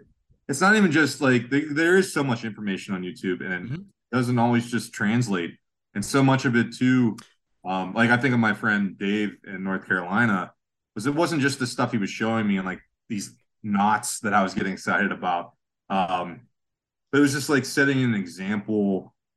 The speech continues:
Speaker 1: of just, like, where he's at. Like, he, he dedicated himself to fishing. He had the garage with all these rods, and he's, like, you know, he's tying his own rigs and stuff. And that too, I was like, "I want that about, like,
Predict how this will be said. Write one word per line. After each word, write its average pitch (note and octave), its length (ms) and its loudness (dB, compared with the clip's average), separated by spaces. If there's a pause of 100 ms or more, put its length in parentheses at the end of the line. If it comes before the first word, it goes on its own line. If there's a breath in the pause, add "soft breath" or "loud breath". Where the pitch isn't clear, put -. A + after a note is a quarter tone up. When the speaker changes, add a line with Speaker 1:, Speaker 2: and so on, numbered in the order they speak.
Speaker 1:
of A2+ 100 -2
just, A#2+ 240 0
like, A2+ 200 2
where B2+ 200 4
he's A#2 220 0
at. A#2 260 4
Like, F#2+ 140 -10
he, A2+ 300 -4
he B2+ 120 -4
dedicated G#2+ 460 0
himself G2+ 300 -6
to G2+ 80 -14
fishing. G2+ 540 -6 (280)
He B2 140 6
had B2+ 200 4
the A#2 80 0
garage G#2 600 2
with F#2+ 120 -10
all G2+ 180 -2
these F#2 180 -6
rods, G2+ 680 -4 (380)
and F#2+ 100 -8
he's, G#2 240 -6
like, G#2+ 400 -2 (300)
you A2 120 2
know, G#2 60 4
he's A2 140 0
tying A2 360 0
his G#2 140 -6
own G#2 520 -2
rigs G2+ 360 -2
and G#2+ 100 -10
stuff. G#2 340 -4
And G2 180 -8 (640)
that C#3 360 2 (220)
too, D3+ 180 4
I - 40 6
was G#2+ 100 -2
like, G2+ 220 -6
"I C#3+ 280 4
want A#2 380 -2
that G#2+ 200 0
about, G2 340 -6
like, F2 160 -14